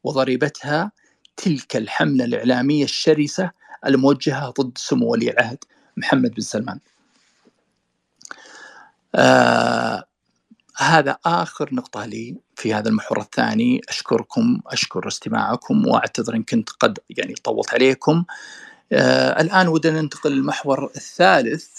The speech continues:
المحور الثالث هذا لكم أنتم اللي، اللي، اللي له، آه،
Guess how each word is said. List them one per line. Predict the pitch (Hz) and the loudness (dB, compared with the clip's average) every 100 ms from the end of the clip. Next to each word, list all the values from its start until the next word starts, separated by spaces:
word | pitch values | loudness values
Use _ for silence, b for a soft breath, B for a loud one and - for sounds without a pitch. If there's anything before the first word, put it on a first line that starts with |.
| b b b b b - | b b b b b -4
المحور | 175 - 185 | -2 0 0
الثالث | - 202 202 190 - | 0 0 0 -4 -6
هذا | 180 147 | -6 -4
لكم | 135 123 113 107 | -8 -8 -12 -10
أنتم | 117 - 120 123 123 | -12 -14 -10 -8 -8
اللي، | - 127 107 104 101 | -10 -10 -10 -12 -12
اللي، | - 107 104 104 | -10 -8 -8 -10
اللي | 58 - - | -8 -6 -6
له، | - | -6
آه، | - - - 53 50 - | -8 -10 -10 -8 -8 -10